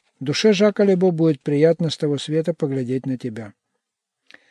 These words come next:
Дюран ушёл в дальний конец вырубки, где он оставил свои сани и собак, и стал ждать там восхода луны. Микки по-прежнему лежал неподвижно. В окне хижины светился огонёк,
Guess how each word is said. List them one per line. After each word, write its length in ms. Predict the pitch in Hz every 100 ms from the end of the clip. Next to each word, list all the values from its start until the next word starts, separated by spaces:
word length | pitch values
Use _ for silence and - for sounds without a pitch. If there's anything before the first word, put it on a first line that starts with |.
| _ _ _ _ _ _ _
Дюран 340 | - 156 208 220
ушёл 300 | 202 226 220
в 40 |
дальний 320 | 180 196 202
конец 360 | 175 170 160 -
вырубки, 480 | 147 180 196 - 175
где 200 | 151 151
он 120 | 151
оставил 440 | 139 - 151 147
свои 280 | 131 139 135
сани 420 | 117 160 175 185
и 100 | 143
собак, 440 | 131 143 123 156 175 _ _ _ _ _
и 80 | 151
стал 320 | - 208 226
ждать 300 | 190 165 175
там 200 | - 170
восхода 440 | 160 131 - 127 127
луны. 420 | 123 117 104 107 _ _ _ _ _ _ _ _ -
Микки 260 | 151 190
по-прежнему 580 | 180 185 180 160 175 180
лежал 320 | 180 156 160
неподвижно. 720 | 165 160 160 143 131 113 120 127 _ _ _ _ _ _ -
В 80 |
окне 300 | 147 - 208
хижины 400 | 190 220 214 208
светился 580 | 180 175 147 180 170 175
огонёк, 520 | 156 151 147 165 -